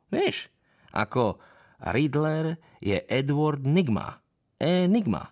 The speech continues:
Enigma. Alebo Walter E. Go bol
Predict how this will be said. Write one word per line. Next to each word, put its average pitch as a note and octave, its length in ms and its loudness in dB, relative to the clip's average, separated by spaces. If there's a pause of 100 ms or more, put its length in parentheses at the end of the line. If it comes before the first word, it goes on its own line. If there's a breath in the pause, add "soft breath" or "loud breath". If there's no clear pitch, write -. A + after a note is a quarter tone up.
(160)
Enigma. B3 480 0 (560)
Alebo F#2+ 480 -4 (400 soft breath)
Walter D3 800 0
E. E2+ 560 -2
Go G#2+ 560 0 (320 soft breath)
bol E3 240 2